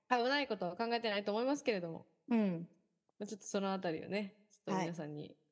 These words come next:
Speaker 1: ご紹介していこうかなという企画でございます。
Speaker 2: はい。
Speaker 1: はい。じゃあまず、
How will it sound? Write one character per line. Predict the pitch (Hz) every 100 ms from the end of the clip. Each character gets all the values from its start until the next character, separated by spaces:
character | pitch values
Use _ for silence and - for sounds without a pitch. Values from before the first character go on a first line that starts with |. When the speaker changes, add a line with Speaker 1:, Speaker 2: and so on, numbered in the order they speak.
| _ -
Speaker 1:
ご |
紹 | 180 180
介 | 170
し | 170
て | - 175
い |
こ | 170
う |
か | 151
な | 151
と | - -
い | -
う | - - _ _
企 | - 151 143
画 |
で | -
ご | 156
ざ | 147
い | -
ま | -
す。 | - - - - - - _ _
Speaker 2:
は | - 165 160
い。 | 151 - _ _ _ -
Speaker 1:
は | 151
い。 | 143 - - _ _ _ _ _ _ _ _ _ _ _ -
じ |
ゃ | 226
あ |
ま | 381
ず、 | 392 196 190 185 175 160 139